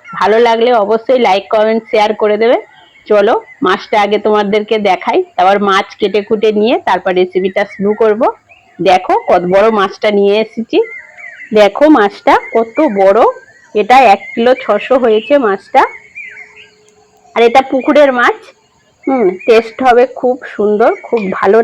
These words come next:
টেস্ট হবে। মাছটাও বিশাল বড় এবং চকচকে পরিষ্কার মাছ,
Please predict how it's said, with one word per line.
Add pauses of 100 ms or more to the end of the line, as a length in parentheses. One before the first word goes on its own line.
টেস্ট (100)
হবে। (680)
মাছটাও (140)
বিশাল (160)
বড় (160)
এবং (180)
চকচকে (260)
পরিষ্কার (120)
মাছ,